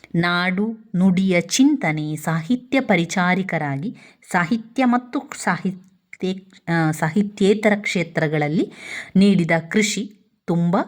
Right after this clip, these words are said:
ವಿಶಿಷ್ಟವಾದದ್ದು. ಪ್ರಕೃತ ಪಠ್ಯವಾಗಿ ಇರುವಂತಹ ಕನ್ನಡದಲ್ಲಿ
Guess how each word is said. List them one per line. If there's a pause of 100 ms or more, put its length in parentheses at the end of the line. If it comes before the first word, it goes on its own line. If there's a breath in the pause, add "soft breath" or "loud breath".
(360 soft breath)
ವಿಶಿಷ್ಟವಾದದ್ದು. (920)
ಪ್ರಕೃತ
ಪಠ್ಯವಾಗಿ
ಇರುವಂತಹ
ಕನ್ನಡದಲ್ಲಿ